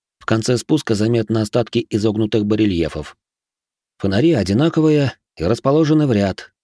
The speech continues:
метров примерно через пять друг за другом. Горит из них всего одиннадцать штук, но плафоны у всех вроде целые. Примерно половину пути вниз я внимательно разглядывал стены и потолок,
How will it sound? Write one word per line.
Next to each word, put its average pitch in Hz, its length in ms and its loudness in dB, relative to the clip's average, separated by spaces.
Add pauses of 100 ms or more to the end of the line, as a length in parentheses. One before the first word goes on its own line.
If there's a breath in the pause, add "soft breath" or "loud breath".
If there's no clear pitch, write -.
метров 123 380 -2
примерно 117 480 0
через 110 260 0
пять 110 240 0
друг 101 200 -2
за 113 120 0
другом. 78 400 -4 (720)
Горит 160 300 2
из 135 160 4
них 143 160 2
всего 131 300 0
одиннадцать 123 500 0
штук, - 400 -8 (340)
но 85 200 -4 (100)
плафоны 147 500 2
у 156 80 4
всех 131 340 0
вроде 110 280 0
целые. 71 500 -6 (920)
Примерно 107 440 0
половину 104 400 0
пути 104 240 0
вниз 117 300 0
я 98 140 0
внимательно 107 560 0
разглядывал 101 520 -2
стены 110 400 -2
и 95 40 -6
потолок, 104 480 -4